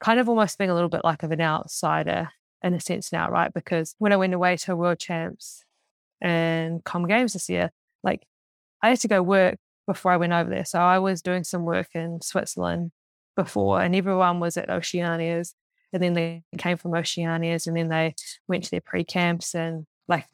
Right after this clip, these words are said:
they're all in the same system, doing the same things. But then from my perspective, you know, I'm not on that same thing. So when I come in and I look at it, I'm kind of, I guess I have a different outsider perspective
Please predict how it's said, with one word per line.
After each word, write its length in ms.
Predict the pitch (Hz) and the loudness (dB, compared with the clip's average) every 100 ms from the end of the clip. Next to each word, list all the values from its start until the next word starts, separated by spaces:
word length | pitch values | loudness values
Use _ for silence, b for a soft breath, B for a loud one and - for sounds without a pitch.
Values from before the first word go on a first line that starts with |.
| - | -2
they're 100 | 175 | 2
all 160 | 180 180 | 2 2
in 60 | |
the 100 | 170 | 0
same 300 | 160 175 170 | 0 0 0
system, 520 | 165 180 - - 160 165 | -2 -6 -4 -4 -2 -2
doing 240 | 165 165 | -2 -4
the 80 | 160 | -4
same 340 | - 160 160 | -2 0 0
things. 420 | - 123 175 170 - | -2 -2 -2 -6 -4
But 100 | 185 | -2
then 140 | 170 | -2
from 180 | 156 170 | -2 0
my 200 | 170 165 | 0 0
perspective, 760 | 165 - - 170 - 185 175 - - | -4 -8 -6 -6 -2 0 -2 -6 -2
you 120 | 220 | 2
know, 60 | 180 | 2
I'm 100 | 180 | 2
not 120 | 175 | 2
on 80 | 170 | 0
that 140 | 175 | 0
same 200 | - 170 | -2 -2
thing. 180 | 170 180 | 0 0
So 120 | - 175 | 0 -2
when 140 | 175 | 0
I 80 | 170 | 0
come 260 | - 175 | -2 -4
in 60 | 165 | -2
and 160 | 160 160 | -4 -4
I 120 | 156 | -2
look 160 | 170 - | -2 -2
at 100 | 160 | -4
it, 80 | 156 | -2
I'm 240 | 156 156 | -4 -6
kind 240 | - 170 160 | -6 -2 -2
of, 140 | 151 - - _ _ _ - | -4 -10 -20 _ _ _ -4
I 80 | 190 | 0
guess 180 | 185 185 | 0 2
I 80 | 175 | 2
have 100 | 160 | 0
a 60 | |
different 380 | 151 170 175 180 | -2 -4 -4 -2
outsider 440 | 170 - - 180 | -2 -2 -2 -2
perspective 640 | 175 170 - - - - 170 | -2 -8 -6 -8 -6 -6 -6